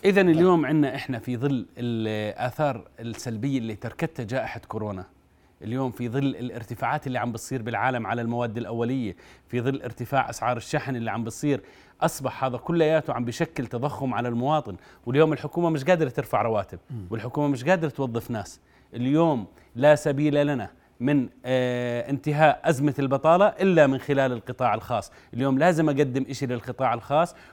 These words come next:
Speaker 1: واليوم باعتقادي بدأت الحكومة بشكل جدي باتخاذها مثل هذه القرارات بالتوجه بشكل مباشر لتحفيز القطاع الخاص.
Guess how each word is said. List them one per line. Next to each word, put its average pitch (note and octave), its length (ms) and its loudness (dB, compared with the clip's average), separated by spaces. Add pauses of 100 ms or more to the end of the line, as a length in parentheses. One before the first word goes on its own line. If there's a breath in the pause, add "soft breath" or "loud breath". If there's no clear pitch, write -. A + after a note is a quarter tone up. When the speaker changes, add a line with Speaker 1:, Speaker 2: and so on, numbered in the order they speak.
Speaker 1:
واليوم D3+ 300 6
باعتقادي C#3 560 4
بدأت C#3 460 2
الحكومة A#2 480 -4
بشكل G#2+ 440 -4
جدي A2+ 380 -4
باتخاذها A#2+ 640 -2
مثل C#3 240 -2
هذه D3 340 4
القرارات C#3+ 640 4 (400 loud breath)
بالتوجه C#3 1160 4
بشكل C#3 440 -2
مباشر C#3+ 420 2
لتحفيز B2+ 520 -4
القطاع A2+ 420 -4
الخاص. G#2 300 -8